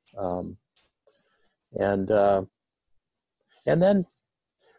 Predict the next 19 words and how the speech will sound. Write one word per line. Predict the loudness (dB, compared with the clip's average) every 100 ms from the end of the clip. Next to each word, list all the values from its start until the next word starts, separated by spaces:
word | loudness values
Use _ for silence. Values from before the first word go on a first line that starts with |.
| _ _ _ _
to | -2
really | 2 4 4 4
believe | 4 4 6 6 4 2 -8 -2
that | 0 0 _
God | 0 2 2 0
is | -2 -4
good | -2 0 0 -4 _ _ -20 -20 -20 -20 -20 -20 -20 -20 -12
and | -4 -2 0 -2 -6
to, | -2 2 2 2 2 -2 _ _ _ _ _ _ -20 -20 -20 -14 -14 -4
to | 2 4
resist | 4 4 2 2 0 -10 0
the | 4 4 2 -2 _ _ -4
temptations | -2 -2 0 0 0 -2 -6 -8
and | -6
the | -6
deceptions | -6 -6 -4 -4 -4 -8 -4
of | -4
the | -2
devil | -2 -2 -4 -6